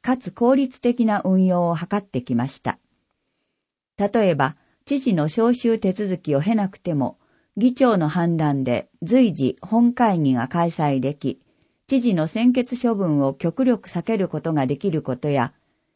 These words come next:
常任委員会の開催日数が増加することで、議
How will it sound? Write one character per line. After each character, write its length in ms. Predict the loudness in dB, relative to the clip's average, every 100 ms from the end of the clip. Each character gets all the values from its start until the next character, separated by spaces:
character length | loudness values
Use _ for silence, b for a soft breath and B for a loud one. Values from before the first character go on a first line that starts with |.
| _
常 280 | 0 4 6
任 320 | 6 6 2 0
委 220 | -2 0
員 140 | 0 0
会 260 | -2 0
の 160 | 0 -2
開 240 | 0 2
催 280 | 2 2 2
日 200 | 0 -2
数 260 | -4 -2 0
が 160 | 0
増 220 | 2 2
加 140 | 2 -2
す 160 | -4
る 100 | -6
こ 140 | -4 -4
と 160 | -2
で、 180 | -2 -4 -8 _ _ _ _ -10
議 260 | -2 4